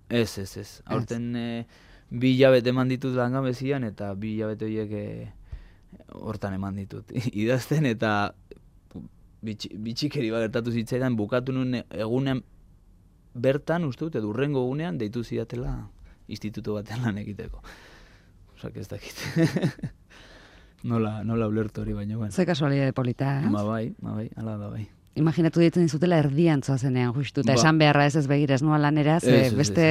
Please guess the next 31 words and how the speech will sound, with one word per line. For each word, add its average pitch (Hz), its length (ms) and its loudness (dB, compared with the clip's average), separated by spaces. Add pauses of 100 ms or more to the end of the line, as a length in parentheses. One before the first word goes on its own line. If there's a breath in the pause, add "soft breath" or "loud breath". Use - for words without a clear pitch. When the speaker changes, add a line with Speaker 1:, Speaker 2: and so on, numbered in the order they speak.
Speaker 1:
ez. 147 60 4
Speaker 2:
lan 147 120 4
batzu 151 180 4
dauzkat 147 320 4
esku 147 240 2
artean 160 320 4
asko 151 200 2
entretenitzen 156 520 2
dautenak. 127 420 2
Speaker 1:
Bai, 113 380 4 (160)
ez, 120 400 4
pentsatu 107 400 -4
nuen, 101 220 -4
eh? 110 160 -8 (340 loud breath)
Eh, 101 400 -4 (100)
lana 123 440 2
hartu 143 200 2
inberta, 120 360 4
baino, 101 540 0
baino 98 280 -2
horrekin 120 300 -2
ere, 123 480 -4 (320)
uf, - 160 -16 (180)
erdizka 117 420 -4
utz-, 120 220 -6
ustea 127 320 -8
ere 123 80 -2
bai, 131 180 -2 (720 soft breath)
bai, - 240 -14
minduko 123 420 -6
nigu-, 120 340 -10